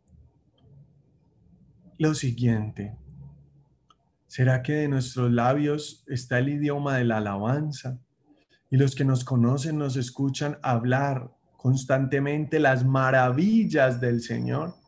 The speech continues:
¿O será que nos dejamos contaminar y ya el idioma no es la alabanza,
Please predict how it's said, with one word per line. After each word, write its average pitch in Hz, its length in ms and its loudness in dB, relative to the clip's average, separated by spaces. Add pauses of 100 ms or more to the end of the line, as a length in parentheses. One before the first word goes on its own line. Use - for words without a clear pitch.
(1000)
¿O 120 40 4
será 127 340 2
que 151 480 -4
nos 123 300 4
dejamos 123 440 0
contaminar 123 1080 -2 (320)
y 143 140 0
ya 135 160 4
el 143 100 2
idioma 160 760 0 (580)
no 139 300 4
es 156 240 0
la 156 200 4
alabanza, 139 960 4